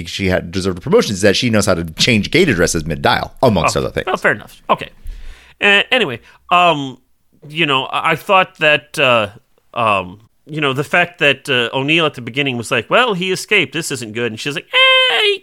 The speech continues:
Speaker 2: kind of escaped. Kind of not." Um, you know, was appropriate there. Um,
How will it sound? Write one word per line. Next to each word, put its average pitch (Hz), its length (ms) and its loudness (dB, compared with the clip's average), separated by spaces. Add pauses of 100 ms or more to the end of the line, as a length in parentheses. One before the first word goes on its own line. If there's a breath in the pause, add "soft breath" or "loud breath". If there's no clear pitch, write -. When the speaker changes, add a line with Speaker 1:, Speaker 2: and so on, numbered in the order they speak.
Speaker 2:
kind 247 280 0
of 143 80 -6
escaped. 117 480 -8 (340 soft breath)
Kind 190 240 0
of 120 60 -2
not." 104 260 -2 (540 soft breath)
Um, 120 420 2 (460)
you 151 180 -2
know, 120 220 -2 (640)
was 151 260 0
appropriate 143 560 0
there. 123 380 0 (400 soft breath)
Um, 107 540 0